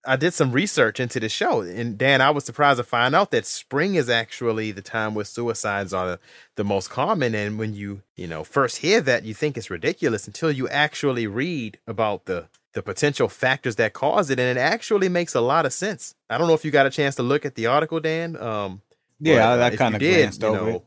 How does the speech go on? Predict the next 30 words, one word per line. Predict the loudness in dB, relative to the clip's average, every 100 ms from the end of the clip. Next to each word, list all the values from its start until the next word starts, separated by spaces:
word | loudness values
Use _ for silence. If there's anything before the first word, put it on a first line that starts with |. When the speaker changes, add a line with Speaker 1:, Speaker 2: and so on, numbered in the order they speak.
| _ 2
Speaker 1:
yeah, | 4
did, | 4 2
did, | -4 -4
did | -4 -4
you | -4
see | -2 0
the | 0 0
potential | -2 -2 -2 -2
causes, | 2 2 2 0
and | 0
what | -2
do | -4
you |
think | -4 -4
about | 0 0 2
those | 2 2 0
in, | -6 -10 -18 -14
in | -10 -6
contrast | -2 0 0 2 2 0 -6
to, | -4 -2
uh, | -2 -2 -6
what | -6 -8
causes | -4 -2 -2 -4 -4
sad | 0 0 0
in | -4
the |
winter | -6 -6 -6
months? | -10 -16 -20 _
Speaker 2:
Man, | 2 4 4 0 0
uh, | 4 6 6 4